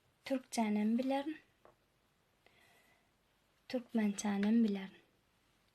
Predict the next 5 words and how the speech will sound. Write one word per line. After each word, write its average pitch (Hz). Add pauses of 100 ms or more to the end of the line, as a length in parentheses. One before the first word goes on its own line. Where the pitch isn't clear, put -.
(1000)
Şu -
mada 226
çeni 214 (1600)
siz -
maňa 240